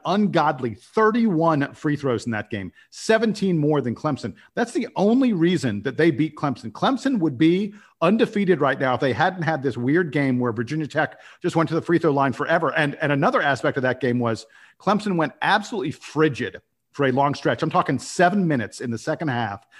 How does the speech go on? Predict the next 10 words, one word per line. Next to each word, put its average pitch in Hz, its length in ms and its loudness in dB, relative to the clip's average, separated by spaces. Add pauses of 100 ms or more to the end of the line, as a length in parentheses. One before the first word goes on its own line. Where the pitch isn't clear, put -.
(140)
seven 202 360 2
minutes 170 220 2
where 151 60 2
they 127 100 2
did 165 240 2
not 143 240 0
score 143 260 0
a 123 60 -6
single 147 400 -2
point. 117 360 -6